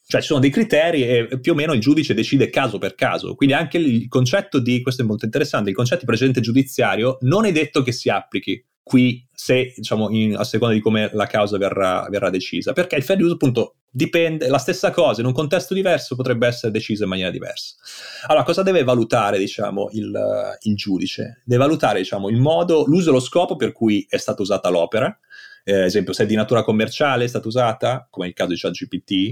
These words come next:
eh, nel chat G P T, diciamo, eh, quattro punto zero, eh, o per scopi educativi,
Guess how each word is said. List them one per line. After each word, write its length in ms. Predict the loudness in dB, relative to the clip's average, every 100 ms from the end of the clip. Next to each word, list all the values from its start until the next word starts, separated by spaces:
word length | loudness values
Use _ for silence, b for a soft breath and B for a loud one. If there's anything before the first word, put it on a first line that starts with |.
| -6 -6
eh, 260 | -2 -2
nel 160 | -2 -2
chat 140 | -2
G 100 | -2
P 100 | -2
T, 120 | -2 -2
diciamo, 540 | -2 -2 0 0 -2 -4
eh, 480 | -4 -2 -2 -4 0
quattro 360 | -2 -2 -8
punto 320 | -6 -8 -8
zero, 320 | -4 -2 -4 -8 B B B B 0
eh, 80 |
o 360 | 2 4 4 4
per 120 | 2
scopi 220 | 0 0 2
educativi, 800 | 2 0 0 2 4 4 2